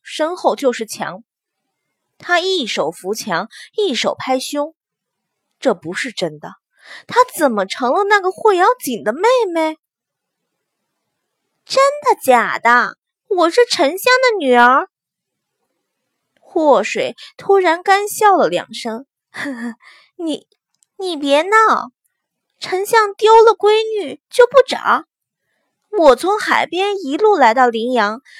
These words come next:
可从来没有看到什么人找过我呢。”岂止是不找他，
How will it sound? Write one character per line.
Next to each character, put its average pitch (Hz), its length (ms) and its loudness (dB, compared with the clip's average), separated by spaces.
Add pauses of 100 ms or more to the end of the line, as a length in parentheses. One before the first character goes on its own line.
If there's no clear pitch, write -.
(140)
可 - 160 -2
从 320 260 -2
来 453 260 4
没 311 100 -4
有 294 160 4
看 311 260 -4
到 277 140 4
什 277 200 -2
么 349 120 -4
人 403 140 2 (100)
找 - 240 0
过 381 160 2
我 294 220 4
呢。” 190 340 -6 (1600)
岂 - 460 -12
止 - 440 -12 (160)
是 - 200 -10
不 330 260 -8
找 - 360 -8
他， - 320 -12